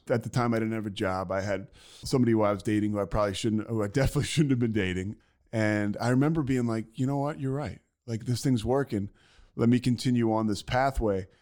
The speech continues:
But it was followed by a thirty-minute, uh, phone call from a guy. I mean, it was really, it happened really fast, dude.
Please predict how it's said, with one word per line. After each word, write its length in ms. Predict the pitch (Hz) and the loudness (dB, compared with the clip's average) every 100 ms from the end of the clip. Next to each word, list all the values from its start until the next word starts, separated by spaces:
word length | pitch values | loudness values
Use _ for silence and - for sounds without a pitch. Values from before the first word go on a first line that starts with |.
| _ _ _ - | _ _ _ 2
But 160 | 175 | 2
it 80 | 170 | 4
was 400 | 151 190 208 143 | 6 6 6 2
followed 500 | - 170 196 170 127 | 0 2 4 4 2
by 220 | 127 120 | 2 2
a 60 | 110 | 0
thirty-minute, 500 | - 160 147 143 123 | 2 2 4 2 2
uh, 160 | 139 | 0
phone 280 | 127 156 170 | 0 -2 0
call 180 | 165 127 | 2 2
from 180 | 127 113 | 2 0
a 60 | |
guy. 400 | 107 104 104 104 101 _ - | 0 0 0 -2 -8 _ 2
I 40 | |
mean, 120 | 156 156 | 4 6
it 60 | |
was 160 | 156 120 | 4 0
really, 520 | 120 175 208 175 147 | 2 6 6 6 2
it 60 | 143 | 2
happened 540 | 170 170 131 117 123 | 0 0 0 -2 2
really 280 | 151 160 135 | 4 4 2
fast, 500 | - 117 85 85 - | 0 0 0 -8 -12
dude. 240 | 80 - | -12 -14